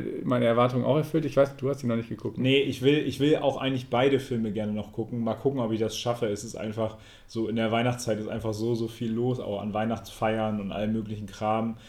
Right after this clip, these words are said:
Speaker 2: Aber ich versuch's auf jeden Fall noch. Hier, Le Mans sechsundsechzig ist ja, geht um das Rennen von Le Mans zwischen Ford und Ferrari, ne? Oder wie ist
Speaker 1: Ja,
Speaker 2: das?
Speaker 1: äh, ich will, also wenn du ihn jetzt noch nicht gesehen hast, würde ich gar nicht zu viel verraten. Ich fand
Speaker 2: Ja.
Speaker 1: ihn richtig gut. Der geht, äh, zweieinhalb Stunden.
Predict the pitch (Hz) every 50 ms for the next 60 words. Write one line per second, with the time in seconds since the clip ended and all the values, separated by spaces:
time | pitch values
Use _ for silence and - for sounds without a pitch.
0 | - - - - 117 113 104 117 113 110 - 117 - - 127 120 113 139 180 175
1 | - 107 101 104 110 107 107 110 107 104 98 - - 123 120 120 123 120 120 123
2 | 123 120 120 120 - - 123 113 123 127 123 - - 131 - - 117 - - -
3 | 120 117 113 113 117 117 110 107 117 123 120 123 - 113 120 113 117 113 113 104
4 | 110 - 113 104 117 127 127 123 117 110 107 104 107 - - - - - 113 110
5 | 110 107 107 110 110 110 110 110 113 120 131 139 151 165 175 165 - - - 127
6 | 123 - 127 117 - - - 127 123 127 135 131 - 120 120 - - 113 110 120
7 | 127 131 117 104 98 92 90 98 123 156 175 - 117 - 143 139 135 139 165 170
8 | 160 151 - - - 82 - - - - - - 131 - 135 135 156 170 160 156
9 | 147 135 139 147 143 160 175 160 156 160 156 139 135 123 127 127 135 151 147 127
10 | 143 127 147 - 143 127 120 127 - 113 - 165 175 170 139 117 117 120 123 123
11 | 127 - 156 160 156 147 139 135 139 175 170 - - - - 156 185 196 - 143
12 | 139 139 139 139 143 - - - - - 131 127 123 120 123 - - 156 190 170
13 | 160 160 - - - 151 135 117 - 131 170 -